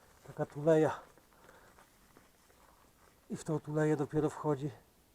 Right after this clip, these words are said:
ten wałek. I tutaj pewnie było coś na takiej zasadzie.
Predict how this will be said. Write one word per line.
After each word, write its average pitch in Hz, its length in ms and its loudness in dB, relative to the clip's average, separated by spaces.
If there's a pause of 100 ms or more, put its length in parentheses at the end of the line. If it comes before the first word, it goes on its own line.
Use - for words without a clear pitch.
(560)
ten 143 140 -10
wałek. 131 360 0 (2500)
I - 40 -12
tutaj 156 260 4
pewnie 135 240 6
było 127 240 4
coś 131 180 -4
na 135 60 0
takiej 127 280 -4
zasadzie. 131 520 6